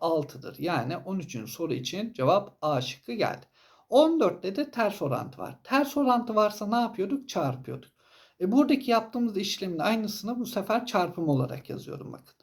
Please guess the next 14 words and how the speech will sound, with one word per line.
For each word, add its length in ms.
M 200
eksi 540
iki 320
ile 400
N 260
artı 460
üçün 560
K 280
gibi 300
bir 120
sabit 480
eşit 340
olduğunu 400
söyleyelim. 500